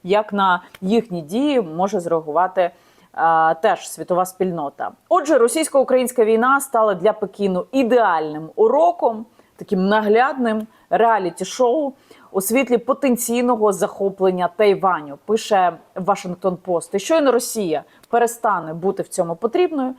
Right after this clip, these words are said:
Китай може так само легко припинити цю безлімітну наразі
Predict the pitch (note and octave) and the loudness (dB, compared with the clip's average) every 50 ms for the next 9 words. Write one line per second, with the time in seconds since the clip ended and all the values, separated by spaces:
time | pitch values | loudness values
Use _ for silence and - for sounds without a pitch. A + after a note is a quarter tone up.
0 | _ _ _ _ - B3 B3 - C4+ C#4 C#4+ C#4+ C4 A#3 G#3+ G#3+ G#3 G3+ - - | _ _ _ _ -2 -2 0 2 0 2 2 2 0 0 0 -2 -2 -2 -4 -4
1 | A3 - - - B3 B3+ C4 B3+ A#3+ A3+ F#3 F3 F#3 G#3 A3+ A3+ - - A#3 A3 | -4 -4 -4 -2 0 0 0 2 2 2 2 4 4 2 2 0 0 -2 -2 -2
2 | A3+ - B3+ D#4+ A#3+ - A#3 G#3 F#3+ E3+ F3 F3 - - F3+ F3+ - - _ _ | 0 -2 -2 -2 2 2 0 0 0 -2 -4 -6 -2 -2 -2 -2 -4 -8 _ _
3 | _ - - G#3 G3+ F#3+ F#3 F#3+ - _ _ E3+ E3 B3 B3+ A3+ G3+ G3 G#3 G#3 | _ -8 -2 0 0 0 0 -2 -6 _ _ -4 -2 0 0 0 0 0 0 0
4 | G3+ F#3 F3 F3 D#3+ D#3 - E3+ E3+ E3 D#3+ - _ _ E3+ F3+ F#3 F3+ E3 D3 | 0 0 -2 -4 -6 -8 -8 -6 -6 -6 -6 -10 _ _ -4 -2 0 2 2 0
5 | C#3+ C#3 - D#3 D3 | -2 -2 -4 -6 -6